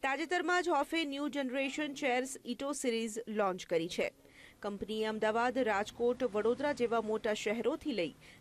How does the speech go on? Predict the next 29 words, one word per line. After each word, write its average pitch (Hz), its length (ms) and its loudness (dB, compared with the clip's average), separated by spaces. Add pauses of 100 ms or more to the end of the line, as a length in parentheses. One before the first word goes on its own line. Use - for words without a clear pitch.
ગાંધીધામ 320 540 2
જેવા 294 300 0
નાના 254 320 0
શહેરોમાં 247 680 0
ડિઝાઇનિંગ 240 600 -2
સ્ટોર્સ 220 460 0
હોફ 226 300 0 (180)
ઝોન 196 280 -2
શરૂ 208 320 -2
કર્યા 165 300 0
છે. - 280 -4 (600)
કંપનીનો 226 500 0
ફ્યુચર 247 500 0
ગોલ 214 300 4 (100)
સમગ્ર 285 460 -2
દેશમાં 226 500 -2
હોફ 226 240 2
ઝોન 277 280 -2
સ્ટોર્સની 240 680 0
ચેઇન 247 360 -2
ઊભી 240 280 -2
કરવાનો 220 480 0
હોવાનું 208 540 -2 (260)
કંપનીના 302 600 -2
એમ 202 180 -4
ડી 208 180 -6
જણાવી 180 400 -2
રહ્યા 175 260 -2
છે. 175 280 -4